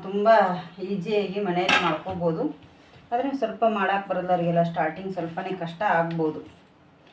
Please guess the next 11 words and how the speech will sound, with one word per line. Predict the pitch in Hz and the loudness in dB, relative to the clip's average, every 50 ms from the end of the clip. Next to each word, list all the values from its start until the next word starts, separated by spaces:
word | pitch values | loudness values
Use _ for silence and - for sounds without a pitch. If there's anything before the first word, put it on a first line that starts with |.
| - - - - - - - _ - | -20 -20 -20 -20 -20 -20 -20 _ -10
ನನಗೂ | 185 190 185 185 202 | -6 -4 -4 -4 -4
ಕೂಡ | - - 196 | -2 -2 -2
ಹಾಕ್-, | 196 180 170 165 170 - - - - - _ _ - | 0 0 -2 -4 -4 -8 -14 -20 -20 -20 _ _ -2
ಆಗ್ತಾ | 180 175 - - 214 | -2 -2 0 0 0
ಇದೆ, | - 170 165 196 170 170 180 196 196 - - - - - - _ _ _ - - - _ _ _ - | 0 -2 -2 -2 -2 -2 0 -2 -2 -4 -8 -12 -20 -20 -20 _ _ _ -20 -20 -20 _ _ _ -8
ಆದರೂ | - 160 180 185 185 185 170 | -2 0 0 0 0 -2 -4
ಬಿಟ್ಟಿಲ್ಲ, | 170 170 165 - 202 185 175 185 202 233 240 - | -4 -4 -4 -4 -4 -2 0 2 4 4 2 2
ಟ್ರೈ | - 160 - 165 | -2 -2 -2 0
ಮಾಡ್ತಾನೇ | 175 175 170 160 165 165 175 180 180 175 175 | 0 0 0 -2 -2 -2 -4 -2 0 0 0
ಇದ್ದೀನಿ | 156 160 165 160 156 156 151 | 0 0 -2 -2 -2 -2 -2
ನೋಡಿ. | 143 147 135 | -6 -8 -10